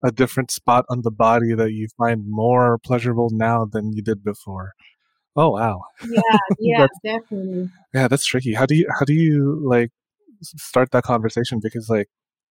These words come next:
Speaker 1: I feel from a client's perspective, it would be very awkward if I were to just tell this <laughs> random stranger, "Hey, my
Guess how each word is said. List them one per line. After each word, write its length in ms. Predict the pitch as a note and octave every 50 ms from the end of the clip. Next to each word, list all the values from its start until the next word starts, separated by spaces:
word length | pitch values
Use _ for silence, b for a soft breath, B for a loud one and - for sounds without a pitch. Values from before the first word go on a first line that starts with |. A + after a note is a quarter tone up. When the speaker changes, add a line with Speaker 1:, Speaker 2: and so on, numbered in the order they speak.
| _ _ _ _ _ _ -
Speaker 1:
I 120 | C3 C#3
feel 400 | C3+ - - C#3 C3+ C3+ C3+ C3+ - _ _ _ _ _ _ _ _ _ _ _ _
from 280 | - - - C3+ B2
a 40 | B2
client's 400 | - - C#3+ C#3+ D3 C#3+ B2+ -
perspective, 600 | - A#2+ A2 - - G2+ - _ - G2 G2+ G2 A2+ - -
it 80 | - B2
would 120 | A#2+ A#2+ A2
be 140 | A#2+ B2 A#2+
very 400 | G#2+ G2+ A2 A2+ A2+ A#2 B2 C#3 -
awkward 460 | - G#2 G2+ - - - A2+ A2 A2+ -
if 200 | - A#2 G2+ -
I 140 | F2+ G#2 G2+
were 160 | G2+ G#2 G#2 G#2 -
to 260 | A#2+ G#2+ G2+ G2 G2+ - _ _ _ -
just 320 | A#2+ A#2 A2 - - - -
tell 440 | - - A#2+ G#2+ G#2+ G#2+ G#2+ A2
this 280 | A2 A2 A2+ G#2+ - - - -
<laughs> 60 | B2+
random 420 | A#2+ A#2+ B2+ C3 B2+ C#3+ C#3 C3
stranger, 640 | B2+ - - - A#2 A#2 A2+ A2+ G#2+ A2+ A2+ A2+ A#2 - B B B B B B B B _
"Hey, 360 | - F3+ F3 D#3+ C#3 C3 B2 A#2+ - - -
my 320 | C#3 C#3 C#3+ D3+ D#3 D#3